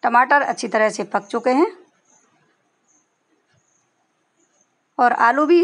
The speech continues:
पक गए हैं। अब हम इसमें डाल देंगे पानी।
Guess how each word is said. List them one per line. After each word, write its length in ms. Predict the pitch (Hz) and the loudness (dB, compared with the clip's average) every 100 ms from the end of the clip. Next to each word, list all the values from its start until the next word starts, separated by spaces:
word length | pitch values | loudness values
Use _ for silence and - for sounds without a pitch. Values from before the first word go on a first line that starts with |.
| 392 233 | 0 -4
पक 100 | 190 | -2
गए 200 | 202 202 | -2 -2
हैं। 160 | 269 392 - _ _ _ _ _ _ _ _ _ _ _ _ | -2 -4 -10 _ _ _ _ _ _ _ _ _ _ _ _
अब 140 | - 311 | -2 2
हम 140 | 320 | 2
इसमें 260 | 302 302 277 | 2 2 2
डाल 200 | 240 226 | 0 0
देंगे 240 | 226 226 214 | -2 -2 0
पानी। 320 | 208 214 | -2 0